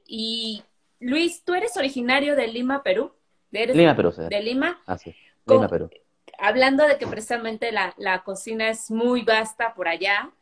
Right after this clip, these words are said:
Speaker 1: ¿con qué plato tradicional te quedas tú? Si te vamos a visitar, ¿cuál dirías, "Esto no puedes dejar de, de probar"? <laughs>
Speaker 2: No, eh, yo, yo, yo aconsejo tres platos que sinceramente son,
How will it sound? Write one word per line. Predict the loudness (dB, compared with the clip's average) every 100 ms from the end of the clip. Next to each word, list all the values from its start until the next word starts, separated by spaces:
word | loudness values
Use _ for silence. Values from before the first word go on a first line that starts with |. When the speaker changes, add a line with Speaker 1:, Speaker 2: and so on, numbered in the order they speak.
| _ _ _ _
Speaker 1:
¿con | -2 0 0
qué | 0
plato | -2 -2 -2 -2 0 -2 0
tradicional | 0 0 -2 -8 -8 -6 -4 -4 -4 -8 _ _
te | -6 -4
quedas | -2 -2 -2 -6 -12
tú? | -12 -12 _ _ _ _ _ _
Si | -8
te | -2
vamos | 2 2 2
a | 2
visitar, | 0 -2 2 2 4
¿cuál | 0
dirías, | 0 0 0 -2
"Esto | -6 -6 -6
no | -8 -6
puedes | -6 -6
dejar | -6 -8
de, | -8 -8
de | -8
probar"? | -6 -10 -16 -20 _ _ _ _ -16
<laughs> | -12 -6
Speaker 2:
No, | 0 2 4 4
eh, | 2
yo, | 4 4 4 6 8 8
yo, | 6 2 -2
yo | 4
aconsejo | 4 4 4 2
tres | 6 6 8
platos | 6 6 8 4 2 _ -14
que | -12
sinceramente | -4 0 0 0
son, | -4